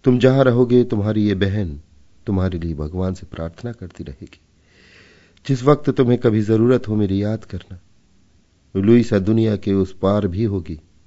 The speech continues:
तब भी तुम्हारी खिदमत के लिए हाजिर होगी। वो आज से तुम्हें अपना भाई समझती है। सिपाही की जिंदगी में ऐसे मौके आते हैं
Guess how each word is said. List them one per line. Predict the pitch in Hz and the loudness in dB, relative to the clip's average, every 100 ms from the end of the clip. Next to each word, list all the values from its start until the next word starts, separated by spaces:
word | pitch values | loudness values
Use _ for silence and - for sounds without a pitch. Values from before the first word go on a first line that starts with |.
| _ _ _ _ _ _ _ _ _ _ - | _ _ _ _ _ _ _ _ _ _ -2
तब | 95 | -2
भी | 82 107 | -2 -4
तुम्हारी | 92 78 90 82 | -4 -6 -6 -8
खिदमत | - 101 101 95 | -8 -6 -6 -8
के | - | -8
लिए | 87 87 | -8 -6
हाजिर | 80 87 107 | -8 -8 -10
होगी। | 90 76 - _ _ _ _ _ _ _ _ - | -10 -16 -18 _ _ _ _ _ _ _ _ -2
वो | 127 | 4
आज | 127 127 | 4 4
से | 131 | 0
तुम्हें | 127 117 | 0 0
अपना | 113 113 107 | 0 0 -2
भाई | 90 117 | 0 -2
समझती | 120 87 85 - 87 | -2 -4 -6 -10 -14
है। | 71 78 _ _ _ _ _ _ _ _ _ _ _ _ _ _ - | -14 -20 _ _ _ _ _ _ _ _ _ _ _ _ _ _ -16
सिपाही | - 120 120 123 | -6 0 2 0
की | 104 | -2
जिंदगी | 104 110 107 107 | -6 -6 -6 -4
में | 107 | -2
ऐसे | 98 - | -4 -4
मौके | 98 90 - 123 | -4 -4 -6 -6
आते | 90 69 73 | -6 -10 -14
हैं | 71 | -18